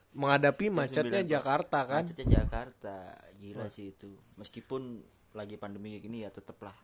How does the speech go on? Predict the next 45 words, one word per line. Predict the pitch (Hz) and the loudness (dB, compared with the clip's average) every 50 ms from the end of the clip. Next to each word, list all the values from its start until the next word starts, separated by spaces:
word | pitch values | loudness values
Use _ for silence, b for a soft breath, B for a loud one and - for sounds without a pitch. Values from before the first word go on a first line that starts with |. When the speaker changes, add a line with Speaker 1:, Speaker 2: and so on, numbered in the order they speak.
| _ - | _ -20
Speaker 2:
aktivitas | - 104 - - - - - - - 110 107 - - | -20 -20 -18 -20 -20 -20 -20 -16 -14 -12 -12 -12 -14
kita | - 104 - 104 101 | -18 -16 -14 -14 -12
kan | 101 - 98 | -12 -12 -12
harus | 98 92 101 98 - - - b b b b b b b b - | -12 -14 -14 -16 -16 -18 -20 b b b b b b b b -14
Speaker 1:
Heeh, | 120 120 113 | -12 -8 -6
Speaker 2:
cari, | 113 98 - - | -6 -6 -6 -6
tetep | 98 - 107 - - - | -8 -8 -10 -12 -10 -8
cari | 120 117 117 | -6 -4 -4
Speaker 1:
bener. | 117 113 98 | -4 -4 -4
Speaker 2:
uang | 95 98 95 95 95 92 92 92 87 90 | -4 -6 -6 -6 -6 -8 -8 -10 -12 -14
gitu. | 95 - - - 92 90 | -18 -18 -18 -20 -20 -18
Jadi | 90 90 98 101 | -18 -18 -18 -16
ya, | 101 - - 95 | -16 -16 -14 -12
jalanan | 98 98 98 98 104 117 | -10 -8 -8 -8 -6 -6
udah, | 117 104 101 - | -6 -6 -8 -8
udah | - 101 98 | -8 -8 -6
rame | 95 101 110 117 117 107 101 | -6 -4 -4 -4 -4 -6 -6
Jakarta. | 95 95 92 98 101 - - 92 87 87 87 - | -6 -8 -8 -10 -12 -12 -10 -10 -10 -10 -12 -12
Speaker 1:
Udah | - 123 120 120 120 120 | -10 -6 -4 -4 -2 -2
nggak | 120 120 - | -4 -4 -4
terlalu | - 120 120 117 120 120 117 117 120 120 117 117 117 117 117 113 107 - - _ _ _ _ _ _ _ _ _ - | -4 -2 -2 -2 -2 -2 -2 -2 -2 -2 -2 -2 -2 -2 -2 -4 -6 -8 -14 _ _ _ _ _ _ _ _ _ -10
ibaratnya | 123 117 117 113 117 120 117 123 | -8 -6 -4 -4 -4 -4 -4 -4
sepi | 120 - - - 139 135 | -4 -4 -2 0 2 4
lagi | 139 139 135 151 175 196 196 185 | 6 6 6 4 2 2 4 4
ya. | 156 123 | 4 4
Speaker 2:
Mm-mm. | 113 120 131 135 - - | 2 0 -4 -8 -6 -2
Speaker 1:
Kemarin | 170 170 175 175 202 226 233 | 2 4 6 6 8 6 6
razia | 214 185 170 165 156 170 185 220 240 | 6 6 6 4 4 4 6 8 8
kan | 233 233 | 8 6
ya, | 240 233 202 | 6 4 4
banyak | 147 139 143 151 180 202 185 | 4 4 4 4 2 0 0
ya. | 160 127 113 107 - - | -2 -2 -2 -4 -8 -6
Razia | - 123 139 160 165 170 | -4 -2 0 2 2 2
Speaker 2:
Iya, | 170 160 | 2 2
Speaker 1:
sering. | 151 143 - - | 2 0 -2 -2
Speaker 2:
banyak | 135 139 - | -4 -4 -4
razia | 120 120 120 117 113 123 120 | -4 -6 -6 -6 -6 -6 -6
Speaker 1:
Sampai | 117 143 151 180 | 0 2 2 2
Speaker 2:
tuh. | 170 | 4
Speaker 1:
sekarang | 160 170 165 170 202 226 226 | 6 8 8 10 8 8 6
malah | 220 233 240 240 | 6 4 4 4
kata | 233 208 214 185 | 2 2 0 0
gue | 190 226 233 220 | 2 2 2 4
razia | 190 151 139 131 135 131 | 2 2 2 2 2 2
mulu. | 131 135 147 170 190 202 202 165 147 | 2 0 0 0 0 -2 -2 -4 -6